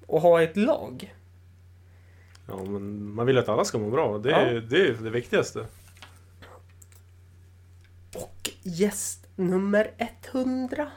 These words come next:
Speaker 2: Men är jag verkligen gäst etthundra då? Avsnitt etthundra vet jag att det är, men
Speaker 1: Ja, fast du är ju gäst etthundra, för jag är med en gäst i varje avsnitt.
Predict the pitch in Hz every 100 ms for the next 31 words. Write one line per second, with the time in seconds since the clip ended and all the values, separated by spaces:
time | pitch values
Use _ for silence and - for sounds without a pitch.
0 | - - - - - - - - - -
1 | - 113 110 110 110 110 110 165 - -
2 | 107 110 104 104 101 107 - - - -
3 | - - - 120 117 208 127 - 110 107
4 | 107 107 110 - 107 107 104 208 214 214
5 | 208 220 262 202 170 185 - 143 143 143
6 | 139 - 131 156 156 165 202 160 151 143
7 | 143 160 160 - 135 139 139 143 147 -
8 | 185 - -